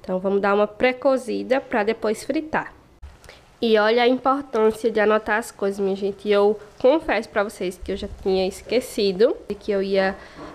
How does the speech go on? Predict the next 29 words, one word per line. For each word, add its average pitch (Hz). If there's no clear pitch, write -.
cozinhar 214
alguns 202
legumes. 202
Eu 220
sei 214
que -
parece 208
besta, 208
mas 196
quando 233
você 220
não 220
anota, 226
você 226
faz 208
arroz, 214
feijão 220
e 233
uma 214
salada. 233
E 240
às 226
vezes 226
você 214
comprou 294
os 247
legumes 220
pra 190
preparar 220